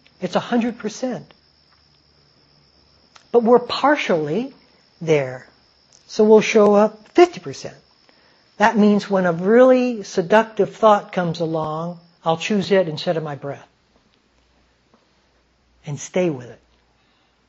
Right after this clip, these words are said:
Play it out. And then come back to body, to breath, to whatever. It means really being attentive.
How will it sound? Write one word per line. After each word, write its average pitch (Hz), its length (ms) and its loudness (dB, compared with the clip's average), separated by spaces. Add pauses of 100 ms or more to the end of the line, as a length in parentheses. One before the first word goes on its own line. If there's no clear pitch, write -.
(120)
Play 233 160 0
it 165 80 0
out. 147 300 -6 (2000)
And 165 220 -2
then 226 440 6
come 151 220 -8
back - 380 -20 (1400)
to 175 80 -8
body, 139 600 -6
to 147 80 -18
breath, 123 400 -20 (100)
to 143 100 -20
whatever. 123 260 -20 (3750)
It 208 100 -4
means 202 260 0
really 226 220 -2
being 208 260 -2
attentive. 190 560 -10